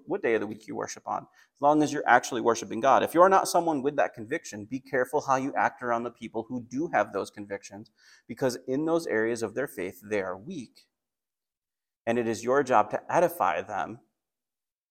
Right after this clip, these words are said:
not judge them because they have extra convictions. It might not be a doctrinal matter. Therefore, don't create division so that you can show them the liberty they have.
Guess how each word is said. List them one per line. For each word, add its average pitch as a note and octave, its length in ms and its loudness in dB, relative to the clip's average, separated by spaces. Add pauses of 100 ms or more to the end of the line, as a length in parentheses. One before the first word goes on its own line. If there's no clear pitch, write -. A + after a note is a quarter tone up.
(420)
not G#2+ 640 2 (360)
judge A2+ 380 2
them F#2+ 380 -6 (180)
because G#2+ 300 -10
they G2+ 80 -2
have G#2 180 -4
extra - 340 -6
convictions. - 760 -14 (580)
It G#2 40 -14
might A#2+ 200 -2
not A#2 180 -2
be C3+ 100 -4
a B2 40 -2
doctrinal A2+ 440 -4
matter. A2 440 -6 (460)
Therefore, A2+ 560 -4 (260)
don't B2 180 -2
create A#2+ 360 -8
division G#2 500 -4
so - 140 -8
that G#2 100 -4
you G#2+ 140 -10
can A2+ 160 -12
show A#2+ 260 0
them A2 180 0
the G#2 100 -6
liberty A2+ 360 -2
they G2+ 140 -2
have. A#2 320 -2